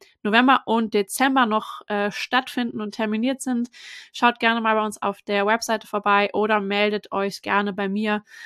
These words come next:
Ähm, ihr findet mich auf jeden Fall auf LinkedIn, schreibt mich an, ich schicke euch gerne einen Link, ähm, zu unseren neuen, ähm, ja, Workshop-Terminen.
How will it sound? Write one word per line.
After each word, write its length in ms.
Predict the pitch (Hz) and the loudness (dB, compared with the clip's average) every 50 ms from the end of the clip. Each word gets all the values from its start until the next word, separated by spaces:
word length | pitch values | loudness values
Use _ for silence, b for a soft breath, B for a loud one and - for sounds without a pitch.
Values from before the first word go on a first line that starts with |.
| B B B - | B B B -4
Ähm, 240 | 202 196 196 196 | -2 0 0 0
ihr 80 | 196 190 | -2 -4
findet 260 | - - 208 208 - | -2 -2 -2 -2 -2
mich 260 | 202 196 196 - - | -2 -2 -4 -4 -4
auf 140 | - - - | -8 -4 0
jeden 200 | - 240 254 254 | 2 2 2 2
Fall 220 | - - 233 220 - | 2 4 4 4 4
auf 200 | - 196 - - | 2 0 0 0
LinkedIn, 380 | 226 233 226 233 - 214 202 | -2 -2 -2 -2 -4 -4 -4
schreibt 280 | - - - 208 208 - | -4 -4 -4 -4 -4 -4
mich 160 | 208 208 - | -8 -6 -4
an, 180 | - 202 202 202 | -2 -2 -2 -2
ich 100 | 202 196 | -4 -6
schicke 200 | - 220 202 - | -6 -8 -6 -4
euch 140 | 196 196 - | -6 -6 -4
gerne 260 | - 208 202 208 202 | -2 -2 0 0 0
einen 80 | 196 185 | -2 -2
Link, 260 | 190 202 202 208 196 - - - | -2 -2 -2 -4 -6 -8 -10 -4
ähm, 420 | - 190 190 190 190 190 190 190 185 _ B B B B B B B | 0 0 2 2 2 0 0 -2 -4 _ B B B B B B B
zu 240 | - - 220 208 185 | -4 0 2 4 4
unseren 400 | 202 208 196 202 202 214 208 190 | 4 2 0 0 -2 -2 -2 0
neuen, 540 | 185 185 190 190 196 196 190 196 208 247 _ - | 0 0 2 2 0 0 -2 -4 -6 -10 _ -8
ähm, 400 | 190 185 185 185 185 185 180 175 _ _ | -6 -4 -4 -4 -6 -8 -8 -10 _ _
ja, 180 | - 190 175 - - | -2 -2 -2 -2 -2
Workshop-Terminen. 960 | 185 208 240 254 254 - - 202 - - - 196 185 185 185 190 196 185 175 | 2 4 4 4 4 2 -4 -4 -4 -4 -6 -4 -4 -4 -4 -4 -6 -8 -10